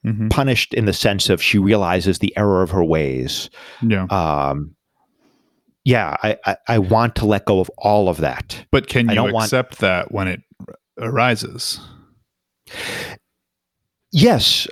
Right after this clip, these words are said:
Speaker 2: I mean, uh, are you
Speaker 1: Like that desi-, you know, yeah, some,
Speaker 2: I
Speaker 1: some vindictive, petty thought comes into your head.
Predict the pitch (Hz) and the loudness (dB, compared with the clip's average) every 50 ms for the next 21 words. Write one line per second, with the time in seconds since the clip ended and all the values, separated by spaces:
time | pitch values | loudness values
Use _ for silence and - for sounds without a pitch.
0 | - - 151 127 135 131 127 120 113 - _ _ _ - 135 123 117 - _ - | -2 0 2 2 4 2 2 0 -2 -6 _ _ _ -4 -2 -2 -2 -2 _ 0
1 | 131 120 110 107 107 104 - - - - - - - - - 139 131 120 - 139 | 2 2 2 2 0 -4 -8 -16 -20 -20 -18 -18 -8 -2 0 2 2 2 2 0
2 | 123 113 - - 127 113 98 120 113 110 - 151 156 127 98 85 - - 165 151 | 0 2 2 2 2 4 4 2 2 2 2 2 2 2 0 -2 -6 -6 -2 -2
3 | 135 95 90 - - - 139 131 123 123 123 113 - - - - - - - _ | -2 0 0 -2 0 2 4 4 6 4 4 2 0 -6 -16 -18 -20 -20 -20 _
4 | _ _ _ _ _ - - - - - - - - - _ _ _ - - - | _ _ _ _ _ -20 -20 -20 -20 -20 -20 -20 -20 -20 _ _ _ -20 -20 -14
5 | - - - - 135 139 131 127 135 127 117 113 123 127 123 123 117 110 110 123 | -6 -2 0 2 2 2 2 2 0 0 0 0 2 2 4 2 2 2 2 0
6 | 123 - - - 120 113 110 101 - - - 131 117 110 110 104 - - - 131 | 0 0 0 2 2 2 2 0 0 0 0 2 2 0 0 -2 -4 0 2 4
7 | 123 123 110 - - - - 117 107 113 104 110 104 98 104 101 95 95 101 127 | 4 4 2 0 -2 -2 0 2 2 2 2 0 0 0 0 -2 -2 0 0 2
8 | 131 117 104 92 92 92 98 92 | 2 2 2 0 -2 -2 -6 -10